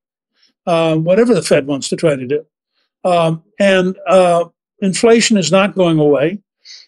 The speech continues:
Uh, we are one major mistake from an oil crisis. I mean, if the Iranians, for example, end up, uh,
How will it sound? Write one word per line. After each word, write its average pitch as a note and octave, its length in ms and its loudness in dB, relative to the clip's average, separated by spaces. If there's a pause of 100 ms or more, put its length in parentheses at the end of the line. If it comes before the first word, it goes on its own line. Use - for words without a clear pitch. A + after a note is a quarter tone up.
(120)
Uh, E3+ 220 2
we G3 180 4
are F3+ 140 4
one G#3+ 320 2
major G3 400 2
mistake E3+ 540 -4
from D#3+ 420 -4
an D#3+ 140 -2
oil E3+ 280 2
crisis. D#3+ 640 -4 (560)
I E3 80 0
mean, E3+ 140 2
if E3 100 -2
the F3 120 2
Iranians, F#3 480 2
for F3+ 100 -2
example, D#3+ 520 0
end E3 160 2
up, D#3 240 0
uh, D#3 140 2